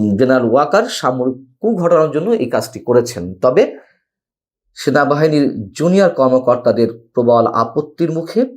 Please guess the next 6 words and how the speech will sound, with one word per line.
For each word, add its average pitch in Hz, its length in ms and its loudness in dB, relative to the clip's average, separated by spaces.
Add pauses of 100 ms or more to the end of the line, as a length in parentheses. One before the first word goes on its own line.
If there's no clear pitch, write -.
(440)
তিনি 117 220 2
সেই 117 300 -2
সিদ্ধান্ত 104 420 -6
থেকে 98 240 -6
সরে 117 340 2
আসেন। 90 380 -4